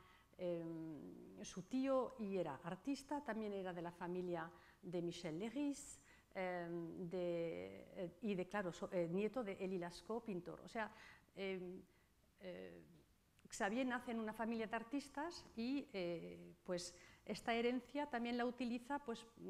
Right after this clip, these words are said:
para llevar más lejos el gusto por esta colaboración Y, eh, como se ve en los talleres en los que ha trabajado Xavier, pues,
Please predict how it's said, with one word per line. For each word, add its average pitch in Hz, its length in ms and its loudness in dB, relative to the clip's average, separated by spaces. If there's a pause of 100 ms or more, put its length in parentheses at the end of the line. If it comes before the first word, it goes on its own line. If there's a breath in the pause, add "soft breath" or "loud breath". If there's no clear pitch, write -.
(140)
para 185 320 2
llevar 208 320 4
más 247 220 2
lejos 269 640 0
el 208 140 0
gusto 220 320 -2
por 196 100 -4
esta 196 200 -6
colaboración 233 720 0 (480 loud breath)
Y, 285 400 6
eh, 190 1000 2
como 196 220 0
se 185 160 -2
ve 208 260 0
en 214 160 0
los 202 160 -4
talleres 220 480 0
en 202 80 -2
los 185 140 -4
que 196 80 -4
ha 190 40 -4
trabajado 196 480 -6
Xavier, 240 440 -2
pues, 226 240 -4